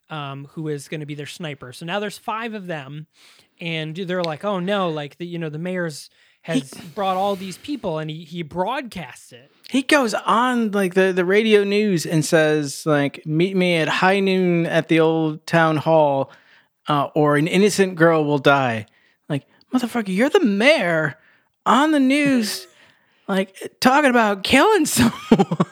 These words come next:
Speaker 1: Right. Right.
Speaker 2: Like, no,
Speaker 1: And
Speaker 2: nobody, nobody has an issue with this. No,
Speaker 1: Nobody
Speaker 2: no,
Speaker 1: has an
Speaker 2: nobody
Speaker 1: issue with
Speaker 2: outside
Speaker 1: this.
Speaker 2: of
Speaker 1: Well,
Speaker 2: the, the, the,
Speaker 1: the
Speaker 2: the
Speaker 1: four or five
Speaker 2: Scumbusters.
Speaker 1: women.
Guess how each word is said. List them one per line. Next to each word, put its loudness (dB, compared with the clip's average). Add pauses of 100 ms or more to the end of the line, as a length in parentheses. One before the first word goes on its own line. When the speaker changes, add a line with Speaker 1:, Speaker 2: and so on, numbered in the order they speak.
(560)
Speaker 1:
Right. -4 (840)
Right. 0
Speaker 2:
Like, 2
no, 4 (100)
Speaker 1:
And 2
Speaker 2:
nobody, 2
nobody 2
has -2
an -2
issue -4
with -12
this. -10 (240)
No, -10
Speaker 1:
Nobody -2
Speaker 2:
no, -
Speaker 1:
has -4
an -2
Speaker 2:
nobody 4
Speaker 1:
issue 2
with 0
Speaker 2:
outside 0
Speaker 1:
this. -2
Speaker 2:
of -2
Speaker 1:
Well, 6
Speaker 2:
the, -2 (180)
the, 0
the, -6 (840)
Speaker 1:
the -8
Speaker 2:
the -8
Speaker 1:
four -4
or 0
five 0
Speaker 2:
Scumbusters. -4
Speaker 1:
women. -10